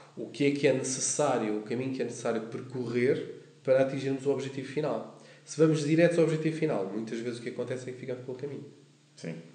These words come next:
Speaker 2: Ou seja, começar pelo fim não é opção.
Speaker 1: Ah,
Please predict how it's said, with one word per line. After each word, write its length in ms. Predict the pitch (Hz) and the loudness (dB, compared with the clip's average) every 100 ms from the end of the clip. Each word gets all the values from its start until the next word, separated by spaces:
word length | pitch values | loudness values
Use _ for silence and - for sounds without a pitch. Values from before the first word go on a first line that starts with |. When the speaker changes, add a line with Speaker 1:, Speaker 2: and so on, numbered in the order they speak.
| - - - | -20 -20 -20
Speaker 2:
Ou 60 | 87 | -12
seja, 240 | 87 85 | -8 -8
começar 260 | 90 - 87 | -8 -6 -4
pelo 200 | 95 95 | -4 -6
fim 220 | - 90 | -6 -6
não 180 | 95 95 | -4 0
é 60 | |
opção. 340 | 95 95 80 76 - - _ - - - - - - - - - - | 0 0 -8 -10 -16 -20 _ -20 -20 -20 -20 -20 -20 -20 -20 -20 -10
Speaker 1:
Ah, 540 | 175 170 165 165 - | 0 2 4 2 0